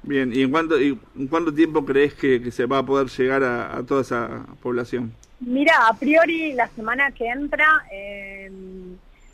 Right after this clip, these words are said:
Speaker 2: vamos a tener una reunión técnica con los equipos de las tres compañías de telefonía celular, del Consejo también, y de, de enacom y nosotros, a partir de que puedan acceder a la, al recorte de la base que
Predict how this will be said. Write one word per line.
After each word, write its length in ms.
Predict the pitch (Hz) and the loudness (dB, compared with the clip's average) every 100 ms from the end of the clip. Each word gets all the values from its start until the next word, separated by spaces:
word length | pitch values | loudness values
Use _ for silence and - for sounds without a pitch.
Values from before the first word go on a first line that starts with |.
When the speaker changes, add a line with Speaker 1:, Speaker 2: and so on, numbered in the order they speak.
| - | -4
Speaker 2:
vamos 260 | 220 233 240 | 0 0 -2
a 80 | 226 | -2
tener 120 | 220 | 0
una 140 | 233 | 0
reunión 300 | 226 220 226 | 0 -2 -8
técnica 640 | 220 240 262 262 262 262 254 | -6 -4 -4 -4 2 2 2
con 120 | 190 | -6
los 100 | 185 - | -10 -18
equipos 400 | 185 220 220 214 | -18 -6 -4 -4
de 60 | |
las 120 | 202 - | -8 -12
tres 160 | 214 | -14
compañías 420 | 226 226 196 214 | -12 -6 -6 -6
de 80 | 220 | -10
telefonía 360 | 202 202 208 214 | -10 -10 -12 -12
celular, 580 | - 196 233 277 294 285 | -10 0 6 8 6 4
del 160 | 226 | 0
Consejo 560 | 208 202 - 247 233 220 | -2 -8 -4 -4 -2 -4
también, 680 | 185 202 226 277 302 320 330 - - - - - | -4 -8 -4 2 4 2 -2 -8 -20 -20 -20 -14
y 140 | 202 202 | -8 -2
de, 340 | 196 196 190 | 2 2 0
de 80 | 196 | -4
enacom 360 | 202 202 233 247 | -4 0 0 0
y 40 | |
nosotros, 640 | 220 - 269 269 311 311 | -4 -2 -2 2 2 2
a 80 | 220 | 2
partir 360 | 208 196 226 226 | 0 -4 -6 -6
de 120 | 220 | -8
que 80 | 202 | -4
puedan 260 | 226 226 | -2 0
acceder 480 | 214 - 196 208 214 | -2 -8 -4 -2 -2
a 120 | 190 | -4
la, 140 | 190 185 | -6 -6
al 100 | 175 | -6
recorte 420 | 196 - 233 247 | -2 0 0 0
de 80 | 214 | 0
la 140 | 196 | 2
base 260 | 208 - 226 | 0 -4 -14
que 140 | - | -16